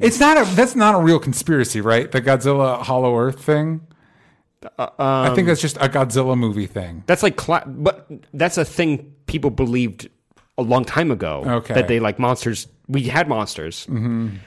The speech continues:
Speaker 2: Also, I think that's what they used to say about dinosaurs, like Christians used to say about dinosaurs, where
Speaker 1: They're
Speaker 2: it's
Speaker 1: in
Speaker 2: like,
Speaker 1: the hollow
Speaker 2: they,
Speaker 1: earth.
Speaker 2: Satan
Speaker 1: Whatever.
Speaker 2: put them there under
Speaker 1: I,
Speaker 2: the
Speaker 1: all I
Speaker 2: earth.
Speaker 1: know is every time they mention one of those movies, it makes me feel uncomfortable, although apparently,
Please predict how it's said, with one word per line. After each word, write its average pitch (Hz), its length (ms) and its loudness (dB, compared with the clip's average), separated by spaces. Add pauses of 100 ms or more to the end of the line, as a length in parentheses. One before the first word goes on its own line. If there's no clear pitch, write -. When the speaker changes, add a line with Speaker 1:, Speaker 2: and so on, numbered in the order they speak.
(300)
Speaker 2:
Also, 151 220 -12
I 165 80 -10
think 175 180 -14
that's 170 160 -14
what - 120 -20
they 139 80 -10
used 139 220 -12
to 139 60 -10
say - 140 -10
about 117 220 -8
dinosaurs, 92 440 -8
like 87 120 -10
Christians 90 340 -10
used 87 160 -12
to 85 60 -12
say 82 160 -12
about 82 180 -14
dinosaurs, - 500 -14
where - 100 -6
Speaker 1:
They're 101 40 -4
Speaker 2:
it's 101 140 -4
Speaker 1:
in 101 60 -4
Speaker 2:
like, 98 80 -6
Speaker 1:
the 90 60 -6
hollow 107 220 -2
Speaker 2:
they, 101 80 -2
Speaker 1:
earth. 95 200 -4
Speaker 2:
Satan 151 100 -10 (260)
Speaker 1:
Whatever. 92 100 0
Speaker 2:
put 135 140 0
them 120 200 -2
there 117 260 0
under 113 140 -2
Speaker 1:
I, 123 60 0
Speaker 2:
the 113 80 0
Speaker 1:
all 156 160 4
I - 60 4
Speaker 2:
earth. 165 140 4
Speaker 1:
know 127 80 0
is 117 100 -2
every 127 200 -2
time 123 160 -2
they 110 80 0
mention 107 300 -2
one 104 140 -2
of 104 60 -2
those 95 100 -4
movies, 101 260 -4
it 110 40 -6
makes 104 200 -6
me 104 60 -4
feel 104 80 -4
uncomfortable, 110 560 -4
although 110 420 0
apparently, 123 640 -6